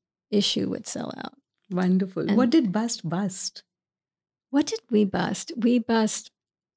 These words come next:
Speaker 1: we busted, um, stereotypes of women, uh, good girl, all the good girl paradigm that, you know,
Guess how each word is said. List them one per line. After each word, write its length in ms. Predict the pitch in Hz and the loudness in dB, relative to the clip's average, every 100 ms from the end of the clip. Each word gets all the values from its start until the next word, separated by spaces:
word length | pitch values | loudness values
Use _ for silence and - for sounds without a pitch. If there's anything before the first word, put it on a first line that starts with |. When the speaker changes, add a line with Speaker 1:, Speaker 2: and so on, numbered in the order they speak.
| _ _ _ _ | _ _ _ _
Speaker 1:
we 220 | - 254 233 - | -6 -6 -6 -8
busted, 800 | 220 240 - - - - 339 - _ _ _ _ | -8 -8 -12 -14 -10 -6 -8 -10 _ _ _ _
um, 440 | 208 196 190 196 226 _ _ _ _ _ _ _ _ - | -2 0 2 0 -2 _ _ _ _ _ _ _ _ -12
stereotypes 800 | - - 202 208 226 220 202 - | -6 2 4 6 4 0 -2 -2
of 180 | 196 - | -4 -2
women, 500 | 180 180 190 294 339 _ - | 0 2 2 0 -4 _ -4
uh, 240 | 190 185 185 - | 0 2 0 0
good 260 | 196 190 | 0 0
girl, 760 | - 190 185 185 180 180 185 - - | -2 0 2 2 2 0 -2 -4 -2
all 180 | 190 | 0
the 80 | 196 | 2
good 320 | 196 - 190 | 0 0 0
girl 260 | 196 190 185 | 2 0 0
paradigm 640 | - 196 180 196 190 214 | 0 0 2 2 2 4
that, 200 | 202 214 | 4 2
you 100 | 262 | 4
know, 300 | 247 220 208 | 4 4 2